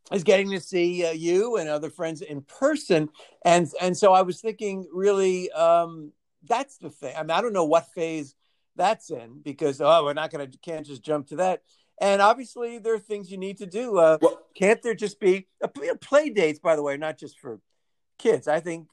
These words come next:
Speaker 1: I think as adults,
Speaker 2: Yeah, let's
Speaker 1: we might
Speaker 2: start
Speaker 1: have
Speaker 2: with play dates are for adults. Let's,
Speaker 1: Oh,
Speaker 2: let's
Speaker 1: yeah.
Speaker 2: blow away that myth that play dates are just for kids. I think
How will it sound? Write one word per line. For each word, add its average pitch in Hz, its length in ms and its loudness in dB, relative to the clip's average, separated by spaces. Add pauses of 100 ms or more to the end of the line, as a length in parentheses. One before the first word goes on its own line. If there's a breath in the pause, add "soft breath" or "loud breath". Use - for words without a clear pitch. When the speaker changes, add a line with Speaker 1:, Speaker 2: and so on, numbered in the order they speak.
(260)
Speaker 1:
I 165 120 -2
think 170 180 -6
as 147 80 -6
adults, 147 260 2
Speaker 2:
Yeah, 143 60 8
let's 180 140 6
Speaker 1:
we 285 60 -4
might - 20 -4
Speaker 2:
start 208 300 4
Speaker 1:
have - 80 0
Speaker 2:
with 156 220 -8
play 190 280 -6
dates 160 340 -10
are 135 100 -12
for 123 220 -16
adults. 120 460 -14
Let's, 156 260 -12 (460)
Speaker 1:
Oh, 196 160 4
Speaker 2:
let's 240 100 4
Speaker 1:
yeah. 107 160 -6
Speaker 2:
blow 214 360 2
away 180 280 -6
that 170 300 -10
myth 151 340 -16
that - 160 -20
play 156 220 -12
dates 135 320 -16
are 117 80 -20
just 123 320 -16
for 117 80 -18
kids. 107 520 -16 (320)
I 165 140 -2
think 196 320 -8